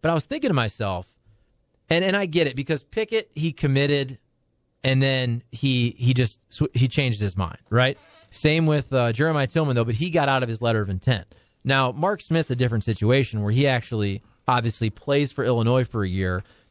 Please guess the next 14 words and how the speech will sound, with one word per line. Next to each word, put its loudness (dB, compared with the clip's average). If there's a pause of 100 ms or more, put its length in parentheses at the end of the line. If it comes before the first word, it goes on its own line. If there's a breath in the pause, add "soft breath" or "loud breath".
(160)
They 0
let 0
him 0
transfer -2
immediately, 0 (300 soft breath)
and 2
you're 2
playing 0
at -2
Mizzou 2
the 2
next -4
year. 0
And -2